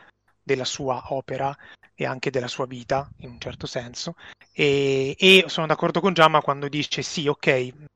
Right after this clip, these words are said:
il, il, ne-, nel film lui inscena, eh, preventivamente la sua morte,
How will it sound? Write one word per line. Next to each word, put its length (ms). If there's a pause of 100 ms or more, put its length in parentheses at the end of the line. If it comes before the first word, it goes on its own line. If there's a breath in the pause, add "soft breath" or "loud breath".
(100)
il, 460 (340 loud breath)
il, 420
ne-, 200
nel 200
film 300
lui 180
inscena, 720 (320)
eh, 100
preventivamente 880
la 80
sua 200
morte, 520